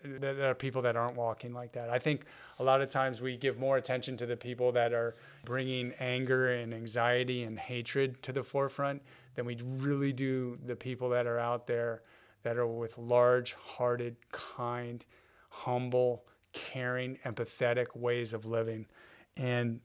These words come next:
no better place to find these people than in organizations that are out there serving people that are marginalized and in needing of service. So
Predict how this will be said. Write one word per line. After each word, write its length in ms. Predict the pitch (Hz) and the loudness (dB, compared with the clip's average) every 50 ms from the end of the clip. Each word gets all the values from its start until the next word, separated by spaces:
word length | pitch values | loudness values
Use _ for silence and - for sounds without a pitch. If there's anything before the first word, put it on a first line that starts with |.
| _ - | _ -2
no 500 | 147 135 135 131 143 143 147 156 165 160 | 0 2 4 8 10 12 12 12 10 8
better 380 | 127 - - 147 147 156 156 | 6 8 10 10 12 12 10
place 380 | 147 - - 143 143 139 131 - | 8 6 2 2 2 2 2 0
to 120 | - 131 | -4 -6
find 400 | - - - 127 123 127 127 123 | -4 -2 0 0 0 0 0 -2
these 220 | 123 120 120 - - | -4 -4 -6 -8 -8
people 520 | - 127 120 113 - - 110 110 107 - _ - - - - _ | -6 -6 -6 -4 -4 -6 -6 -6 -8 -12 _ -20 -20 -20 -14 _
than 140 | - 120 117 | -4 -4 -2
in 120 | 117 113 123 - | -2 -4 -2 0
organizations 880 | 143 139 139 131 131 131 123 110 120 117 120 120 113 - 127 123 113 107 | 2 2 4 2 2 0 0 0 0 0 2 0 -2 -2 -4 -4 -2 -2
that 140 | 120 113 117 | -2 0 0
are 120 | 113 117 | 0 0
out 280 | 120 117 117 117 117 - | 0 0 0 0 0 0
there 140 | 117 117 | -2 -2
serving 580 | 113 - - - 123 120 117 117 117 110 113 - _ _ _ | 0 -2 -2 0 0 0 0 -2 -4 -8 -10 -14 _ _ _
people 500 | - 131 127 120 - 120 113 110 110 98 - - - _ _ | -4 -4 -4 0 2 0 0 0 -2 -6 -12 -18 -20 _ _
that 300 | - 127 120 117 117 113 - - | 2 4 4 4 4 2 0 0
are 100 | 127 123 | 0 2
marginalized 920 | 123 123 127 131 135 123 131 135 135 135 135 131 131 135 131 117 - - | 4 6 6 6 6 4 2 2 4 4 6 6 4 4 2 -2 -4 -4
and 160 | 139 120 123 120 | -4 -2 -2 0
in 220 | 120 117 117 120 | 0 0 0 0
needing 340 | 127 135 135 131 135 131 123 | 0 2 2 2 2 2 0
of 100 | 117 110 | 0 -2
service. 480 | - - 127 123 123 117 117 113 110 | 0 2 4 4 6 4 4 0 0
So 340 | - - - 139 131 120 - | 2 8 10 12 12 10 8